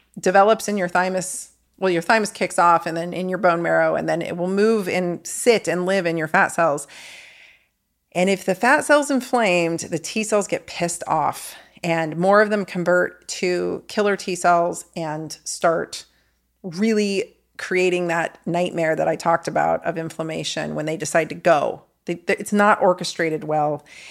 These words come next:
And we don't have a ton of information on this, but from what I've read, it's basically like a, a cell gone rogue, and it's angry and it starts killing much more indiscriminately.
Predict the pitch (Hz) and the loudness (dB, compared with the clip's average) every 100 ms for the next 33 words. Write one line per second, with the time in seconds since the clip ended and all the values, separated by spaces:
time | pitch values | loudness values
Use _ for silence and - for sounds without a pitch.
0 | - 180 180 220 226 240 208 208 202 190 | -6 -4 4 4 6 4 2 2 2 2
1 | 185 175 170 165 170 160 160 151 165 - | 0 -2 -2 -2 -4 -4 -4 -4 -4 -2
2 | 175 175 185 180 175 175 170 165 - 175 | -2 4 4 4 4 4 2 -4 -2 -4
3 | 175 180 180 170 170 170 180 170 - - | -2 -4 -2 2 2 2 -4 -4 -6 -6
4 | - - _ _ - - 208 196 185 175 | -6 -14 _ _ -2 6 6 6 4 4
5 | 156 151 147 139 151 _ - - - - | 4 4 2 -4 -10 _ -20 -20 -20 -2
6 | 180 180 - 214 233 233 220 190 - 196 | 2 2 0 0 4 4 4 2 2 2
7 | 180 - 202 185 175 - 175 175 175 185 | 2 -4 -2 0 -2 -4 0 0 2 0
8 | 156 165 - 165 160 135 143 151 | 0 -2 -2 -2 -2 -2 -4 -6